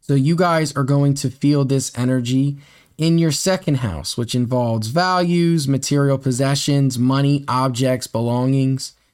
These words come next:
So for Leo risings, this might be a time period where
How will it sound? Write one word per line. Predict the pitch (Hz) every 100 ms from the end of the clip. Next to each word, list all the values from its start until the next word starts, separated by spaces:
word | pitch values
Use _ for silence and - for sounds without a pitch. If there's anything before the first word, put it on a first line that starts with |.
| _ _ _
So | _ 175 147
for | 165
Leo | 160 185 202
risings, | 180 165 160 147 151 131
this | 147 -
might | 156 151
be | 139 151
a | 143
time | 143 143 143 139
period | 143 143 139
where | 127 135 139 143 143 143